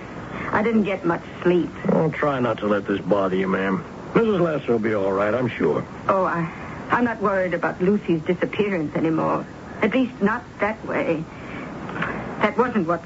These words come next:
Speaker 1: kept me awake.
Speaker 2: Well, what did, ma'am?
Speaker 1: The cat. Ginger. Lucy's cat. Yowling like a little banshee.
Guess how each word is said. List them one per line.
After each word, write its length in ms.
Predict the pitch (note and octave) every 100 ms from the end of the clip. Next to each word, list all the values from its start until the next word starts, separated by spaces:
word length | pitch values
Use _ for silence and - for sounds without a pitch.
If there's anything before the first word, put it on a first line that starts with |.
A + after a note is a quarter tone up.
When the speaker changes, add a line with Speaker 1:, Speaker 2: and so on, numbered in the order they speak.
| -
Speaker 1:
kept 260 | F#3+ D#3 D#3+
me 100 | G#2
awake. 380 | C#3+ - D3 - - - - - - -
Speaker 2:
Well, 80 | E3+
what 180 | F#3+
did, 200 | E3+ D#3+
ma'am? 280 | G#2+ E2+ - - - - - - F3+ - - - - - - - -
Speaker 1:
The 80 | G3
cat. 440 | - - A3+ G#3 - - - - - - - - -
Ginger. 460 | F3 A3+ D#3 - D3 - - - - - -
Lucy's 520 | A#3 B3+ A3 - D#3+ E3+
cat. 340 | - - - - - - - - - - A3
Yowling 500 | A3+ C#4 A3 F3+ F3
like 160 | F3
a 20 | F3+
little 240 | G#3+ G#3
banshee. 840 | E3 G#3+ A3 E3+ - - D#3 E3